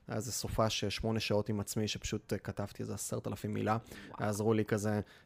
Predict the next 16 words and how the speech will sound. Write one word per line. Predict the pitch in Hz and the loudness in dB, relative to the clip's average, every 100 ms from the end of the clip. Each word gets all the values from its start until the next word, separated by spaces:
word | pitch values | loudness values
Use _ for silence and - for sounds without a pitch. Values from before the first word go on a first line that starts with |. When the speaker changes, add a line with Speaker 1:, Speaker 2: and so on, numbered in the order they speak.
| - | -8
Speaker 1:
אה, | 110 | -4
ל-, | 101 104 | -4 -4
לסנכרן | 107 - 107 120 | -2 0 2 2
כל | 110 | 2
מיני | 110 104 | 2 2
דברים. | 101 98 127 220 - - - | 0 0 0 -2 -8 -14 -2
אבל | 113 120 | 2 4
עוד | 135 190 | 6 6
יותר | 214 | 6
מזה, | 175 127 | 6 6
גם | 120 | 4
כשאני | 135 165 | 2 2
מפרסם | 131 107 107 104 - 175 | 0 0 -2 -2 0 0
משהו | 220 170 117 | 0 -2 -2
שהוא | - 107 | -4 -6
כתוב, | - - 131 - | -6 -4 -4 -4